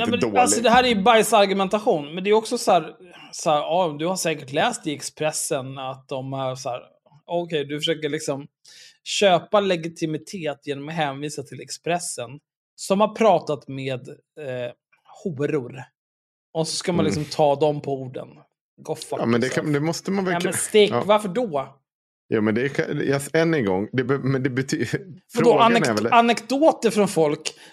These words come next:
Speaker 1: som i allra
Speaker 2: Ja,
Speaker 1: högsta
Speaker 2: men
Speaker 1: grad
Speaker 2: då måste man ju
Speaker 1: har
Speaker 2: också kunna bena
Speaker 1: a horse
Speaker 2: ut
Speaker 1: in the
Speaker 2: det.
Speaker 1: game?
Speaker 2: Ja, men då
Speaker 1: Nej,
Speaker 2: måste man ju bena
Speaker 1: aldrig.
Speaker 2: ut det.
Speaker 1: Vet du vad?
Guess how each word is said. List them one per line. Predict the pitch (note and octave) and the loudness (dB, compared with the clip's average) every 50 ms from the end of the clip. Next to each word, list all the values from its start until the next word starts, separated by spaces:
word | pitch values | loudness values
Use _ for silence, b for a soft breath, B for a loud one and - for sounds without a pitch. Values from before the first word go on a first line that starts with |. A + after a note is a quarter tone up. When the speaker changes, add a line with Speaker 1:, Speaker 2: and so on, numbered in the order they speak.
| B | B
Speaker 1:
som | - - F#3+ F3+ | -8 -6 -6 -4
i | F#3 | 0
allra | G3+ G#3+ G3+ F3+ D#3+ C#3+ | 4 6 6 6 6 6
Speaker 2:
Ja, | F#3 - | 4 4
Speaker 1:
högsta | - G3 - A#2 A#2 - - F#3 | 4 4 4 2 0 2 2 2
Speaker 2:
men | F3 D#3+ | 2 4
Speaker 1:
grad | E3 F3+ G#3+ G#3+ G3+ F#3+ F3 | 4 6 6 8 8 6 6
Speaker 2:
då | F3+ | 4
måste | F#3 G3 F#3+ G3 F#3+ F3 E3+ | 0 4 6 8 10 10 10
man | E3+ E3+ | 10 8
ju | E3+ | 8
Speaker 1:
har | F3+ E3+ | 4 0
Speaker 2:
också | - - D#3+ | -2 -2 -2
kunna | D3 - E3 D3+ D3 D3+ C#3+ | -2 0 0 2 2 2 0
bena | C#3 C#3 - A#2+ A#2+ A#2 C#3+ D3+ F#3 | 0 -4 -8 -10 -6 -2 2 4 4
Speaker 1:
a | F3+ | 4
horse | D3 D#3 F#3 F3+ F#3+ F#3+ D#3 - F3 | 4 4 6 6 6 6 6 4 2
Speaker 2:
ut | E3+ | 2
Speaker 1:
in | E3 | 2
the | D#3+ - | 2 2
Speaker 2:
det. | - F#3 D#3 C3+ C3+ | 4 2 2 2 0
Speaker 1:
game? | C3 D3 E3 E3+ - _ _ _ _ _ _ | -6 -10 -12 -14 -16 _ _ _ _ _ _
Speaker 2:
Ja, | - A#2+ C3 D3 F3 E3 - _ | -2 0 0 0 -2 -6 -12 _
men | - D#3+ | -4 0
då | D#3+ | 2
Speaker 1:
Nej, | D#3+ D#3+ D#3+ - | 2 4 2 2
Speaker 2:
måste | - F3 F3+ | 2 4 4
man | F3+ E3+ | 4 4
ju | E3 | 4
bena | D3+ E3 E3 D#3+ D3+ | 2 0 0 0 0
Speaker 1:
aldrig. | F3+ C#3 A2 | 0 -2 -6
Speaker 2:
ut | - - | -6 -8
det. | - - - b b b b b b b _ | -10 -10 -10 b b b b b b b _
Speaker 1:
Vet | G3 G3 F#3+ | -8 -8 -2
du | A#3+ | 2
vad? | B3 F#3 D3+ D3 D3 | 2 4 4 2 -2